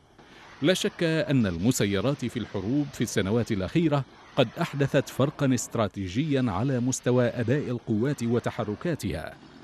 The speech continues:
فهي تعمل كوحدات استطلاع تارة، ووحدات هجومية وانتحارية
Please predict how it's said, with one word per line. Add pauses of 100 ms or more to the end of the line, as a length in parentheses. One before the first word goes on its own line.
(120)
فهي
تعمل
كوحدات
استطلاع
تارة، (340)
ووحدات
هجومية
وانتحارية